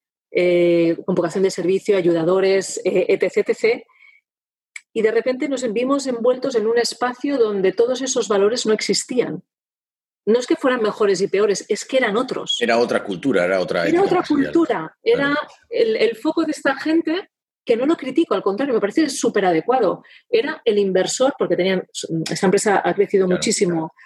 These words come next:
Speaker 1: con rondas de financiación millonarias.
Speaker 2: No era una cultura, claro, vosotros ibais más con crédito, pero crédito en-, entiendo más tradicional,
Speaker 1: Nosotros,
Speaker 2: ¿no?
Speaker 1: el, el, nosotros el crecimiento fue por la fin-, o sea, financiación por las operaciones.
Speaker 2: Vale.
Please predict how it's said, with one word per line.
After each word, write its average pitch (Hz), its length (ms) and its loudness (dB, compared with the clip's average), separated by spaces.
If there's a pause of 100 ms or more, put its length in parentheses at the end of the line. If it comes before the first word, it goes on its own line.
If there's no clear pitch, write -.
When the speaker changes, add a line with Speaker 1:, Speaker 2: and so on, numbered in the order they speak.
(160)
Speaker 1:
con 185 200 0
rondas 196 300 0
de 220 80 -4
financiación 190 760 -4
millonarias. 190 1040 0 (200)
Speaker 2:
No 113 300 2
era 107 200 2
una 107 180 2
cultura, 101 600 0
claro, 101 320 2
vosotros 95 320 -6
ibais 107 240 0
más 107 240 -2
con 107 160 -4
crédito, 104 600 0
pero 98 120 -2
crédito 101 360 -2
en-, 104 240 -2
entiendo 110 360 -2
más - 100 -2
tradicional, - 520 2
Speaker 1:
Nosotros, 262 280 -2
Speaker 2:
¿no? 427 60 -2
Speaker 1:
el, 415 240 2
el, 208 200 0
nosotros 233 280 -6
el 302 120 0
crecimiento 254 600 0
fue 262 240 0
por 262 100 -2
la 233 100 0
fin-, 202 200 -6
o 196 40 -10
sea, 190 220 -2
financiación 247 540 -2
por 302 80 0
las 233 140 0
operaciones. 160 760 -2 (280)
Speaker 2:
Vale. 80 400 -4